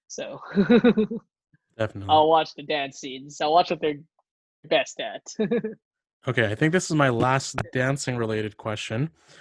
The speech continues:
Speaker 2: But,
Speaker 1: Mm-hmm.
Speaker 2: um, what kind of advice would you give to people that are, are new, like, looking into the, looking to get into the dance scene for, like, the first time?
Speaker 1: Um,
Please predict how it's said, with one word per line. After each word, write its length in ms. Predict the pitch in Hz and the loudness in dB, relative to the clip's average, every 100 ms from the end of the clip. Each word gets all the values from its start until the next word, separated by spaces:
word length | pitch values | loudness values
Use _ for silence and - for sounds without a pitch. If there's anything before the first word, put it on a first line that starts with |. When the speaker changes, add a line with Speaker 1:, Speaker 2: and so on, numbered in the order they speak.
| - _ _ | -20 _ _
Speaker 2:
But, 340 | - 113 - - | 0 0 0 -2
Speaker 1:
Mm-hmm. 140 | 113 107 | 0 0
Speaker 2:
um, 220 | 107 139 | -2 -2
what 260 | 156 196 208 | 2 2 2
kind 180 | 214 220 | 2 4
of 100 | 208 | 4
advice 420 | 139 127 147 - | 2 0 0 -2
would 140 | 123 | -4
you 140 | 120 135 | -2 -2
give 500 | 123 113 113 - - | 0 0 0 -8 -12
to 340 | - 117 107 104 | -4 -2 -2 -4
people 380 | - 170 180 175 | -2 0 2 4
that 160 | 151 123 | 4 0
are, 80 | 120 135 _ _ _ | -2 -6 _ _ _
are 100 | 131 | 0
new, 300 | 131 147 127 | 2 4 2
like, 280 | 104 104 - | 0 -4 0
looking 240 | 180 185 196 | 0 2 0
into 240 | 180 165 | 0 0
the, 300 | 147 127 123 - - - | 2 2 0 -6 -20 -2
looking 220 | 196 196 220 | 0 4 4
to 80 | 180 | 4
get 220 | 147 143 | 2 2
into 200 | 147 143 | 2 0
the 100 | 123 | -2
dance 320 | 117 110 113 | -2 -4 -4
scene 160 | 113 113 | -8 -6
for, 140 | 117 | -4
like, 140 | 113 | -4
the 80 | - | -6
first 320 | - 107 - | -8 -8 -8
time? 280 | - 95 104 - _ _ _ _ _ _ _ _ _ _ _ _ _ _ _ _ _ _ _ _ - | -10 -12 -12 -16 _ _ _ _ _ _ _ _ _ _ _ _ _ _ _ _ _ _ _ _ -4
Speaker 1:
Um, 500 | 165 165 175 160 | 0 2 0 -2